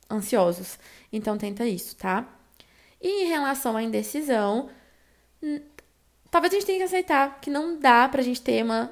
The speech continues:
cem por cento de certeza antes de tomar uma decisão sobre o que vai acontecer depois.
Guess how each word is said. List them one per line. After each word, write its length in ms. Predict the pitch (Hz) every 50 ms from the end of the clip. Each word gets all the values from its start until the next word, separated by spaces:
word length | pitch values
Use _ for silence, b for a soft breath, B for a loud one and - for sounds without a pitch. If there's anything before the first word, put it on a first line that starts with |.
| - -
cem 380 | - - - - 320 320 339
por 240 | 339 - 330 320 311
cento 400 | - - - 262 262 262 262 262
de 120 | 226 254
certeza 680 | 254 - 262 254 254 262 - 226 214 214 214 214 226 220 220 - _ _ _ _
antes 260 | - 226 233 233 240 240
de 60 | 240
tomar 240 | 240 247 226 226 214
uma 120 | 214 208
decisão 720 | 202 208 220 220 226 - - 220 202 202 190 190 196 202 220
sobre 240 | - - 214 208 214
o 40 |
que 120 | 220 - 240
vai 140 | 220 208 196
acontecer 480 | 196 202 208 208 208 220 214 - 220
depois. 580 | 196 214 233 233 - - - - - - -